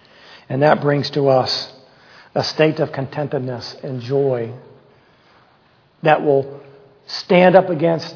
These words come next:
any hardship, any difficulty, any circumstance that we face. You know, it's really easy to get bitten, beaten down in this world, isn't it? Hardship after hardship and difficulty after difficulty.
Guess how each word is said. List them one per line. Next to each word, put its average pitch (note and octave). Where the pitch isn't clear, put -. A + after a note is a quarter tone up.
any G#3
hardship, F#3+
any F#3
difficulty, F#3
any D3+
circumstance C3
that -
we C3+
face. A2+
You A#3+
know, A3+
it's -
really G#3
easy E3
to D3
get C#3
bitten, E3
beaten D#3
down C#3+
in B2
this A#2+
world, B2+
isn't C3
it? A2+
Hardship G#3+
after C3
hardship F#3
and -
difficulty F#3
after B2+
difficulty. F3+